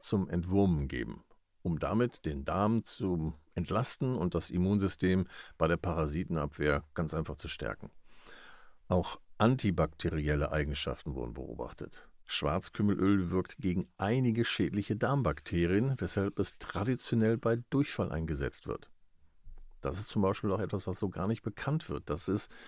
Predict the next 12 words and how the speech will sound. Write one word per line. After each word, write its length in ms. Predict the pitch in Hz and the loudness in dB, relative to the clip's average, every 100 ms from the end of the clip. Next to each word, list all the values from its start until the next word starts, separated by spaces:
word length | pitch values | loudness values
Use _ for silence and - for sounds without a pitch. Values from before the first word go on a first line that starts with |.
| - - - | -18 -10 -2
bei 100 | 82 | 0
Durchfall 560 | 90 - 240 - 80 | 2 2 2 2 0
tatsächlich 480 | - 71 - 73 80 | 0 -6 -6 -8 -6
eingesetzt 480 | 71 71 - - - | -6 -6 -8 -10 -8
werden 220 | 69 60 | -8 -8
kann. 240 | - - - - - - - - - - - | -10 -12 -14 -20 -20 -18 -18 -20 -20 -8 4
Allerdings 580 | 98 90 123 170 - - - | 6 6 4 2 -4 -16 0
ersetzt 460 | 95 82 104 - 135 | 2 4 2 0 -2
es 260 | 131 - - | -2 -4 -6
keine 340 | - 107 131 | 0 2 4
notwendigen 680 | 104 117 123 117 113 110 104 | 6 4 4 4 4 4 4
Medikamente. 800 | 104 104 113 120 156 127 - | 4 2 0 2 2 0 -4